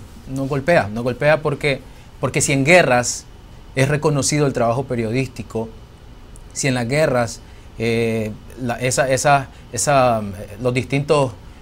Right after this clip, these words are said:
eh, bandos que se enfrentan, eh, tienen respeto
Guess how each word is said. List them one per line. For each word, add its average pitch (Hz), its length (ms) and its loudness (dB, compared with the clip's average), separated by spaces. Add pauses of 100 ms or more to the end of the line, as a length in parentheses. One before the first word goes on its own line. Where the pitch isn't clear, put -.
(120)
eh, 107 240 -4
bandos 139 360 4
que 127 100 -2
se 120 100 -2
enfrentan, 139 680 0 (760)
eh, 120 400 0
tienen 139 260 2
respeto 135 640 0